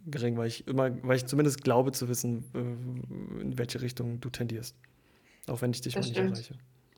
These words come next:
Speaker 2: Das stimmt. Weißt du, was noch fehlen würde?
Speaker 1: Mhm.
Speaker 2: Dass wir unsere, äh, Sätze gegenseitig beenden. Da müssen wir noch dran arbeiten.
Speaker 1: Das schaffen wir am Ende dieses Podcasts.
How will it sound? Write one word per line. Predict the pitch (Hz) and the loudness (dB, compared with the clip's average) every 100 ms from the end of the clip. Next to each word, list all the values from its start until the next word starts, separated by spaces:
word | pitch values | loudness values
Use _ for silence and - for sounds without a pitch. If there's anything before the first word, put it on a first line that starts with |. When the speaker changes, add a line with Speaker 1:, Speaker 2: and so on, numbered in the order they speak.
| _ - | _ -10
Speaker 2:
Das | 185 | -10
stimmt. | - 180 | -8 0
Weißt | 190 214 | 4 6
du, | 254 | 6
was | 233 | 6
noch | 220 - | 4 4
fehlen | 226 240 240 | 2 2 2
würde? | 143 127 185 | 2 4 4
Speaker 1:
Mhm. | - - - _ _ _ - | 2 -12 -20 _ _ _ -2
Speaker 2:
Dass | 202 | 0
wir | 220 | 4
unsere, | 214 208 | 4 4
äh, | 202 190 208 202 | 2 0 0 2
Sätze | 202 196 214 | 0 0 0
gegenseitig | 185 190 185 180 190 190 | 2 4 2 0 -4 -6
beenden. | - 185 202 202 - - - - - - | -8 -8 -10 -14 -12 -6 -6 -6 -12 0
Da | 196 | 2
müssen | 214 220 | 6 8
wir | |
noch | 214 | 8
dran | 214 196 | 6 4
arbeiten. | 190 180 | 2 2
Speaker 1:
Das | 151 - | 2 4
schaffen | 151 147 | 6 8
wir | |
am | 135 | 8
Ende | 139 143 | 6 4
dieses | 127 123 | 2 0
Podcasts. | 127 123 - - 135 | -4 -4 -6 -6 -10